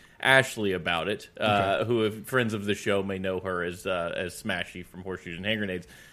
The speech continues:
Speaker 1: And I figured she watched it, 'cause she was like, "Sci-Fi Channel all day."
Speaker 2: Sure.
Speaker 1: And I said, "Hey, do you remember <laughs> Farscape?"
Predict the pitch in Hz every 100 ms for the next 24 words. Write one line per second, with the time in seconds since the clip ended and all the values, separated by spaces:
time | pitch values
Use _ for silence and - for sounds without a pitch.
0 | - - 131 131 - 160 185 170 - 156
1 | 120 110 - 113 101 101 87 - - -
2 | 104 170 143 107 110 87 78 - 127 113
3 | 107 107 98 - 104 98 95 92 - 98
4 | 90 87 87 82 87 82 - - - -
5 | - - 110 107 135 143 226 185 101 -
6 | - - - 135 190 226 190 196 175 135
7 | 123 185 208 - 127 113